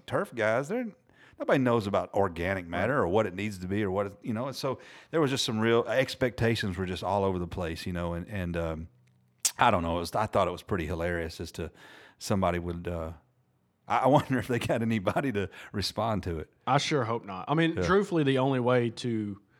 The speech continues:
Speaker 2: not allow those types of jobs, those jobs to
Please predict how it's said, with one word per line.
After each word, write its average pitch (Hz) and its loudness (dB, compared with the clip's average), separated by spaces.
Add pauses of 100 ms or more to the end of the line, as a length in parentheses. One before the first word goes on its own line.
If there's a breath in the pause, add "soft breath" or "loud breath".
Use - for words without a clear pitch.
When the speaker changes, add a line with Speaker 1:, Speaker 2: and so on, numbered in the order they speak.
(320 soft breath)
Speaker 2:
not 131 4
allow 110 2 (320)
those 113 0
types 110 -2
of 92 -10
jobs, 101 0 (640)
those 143 2
jobs 123 4
to 110 -2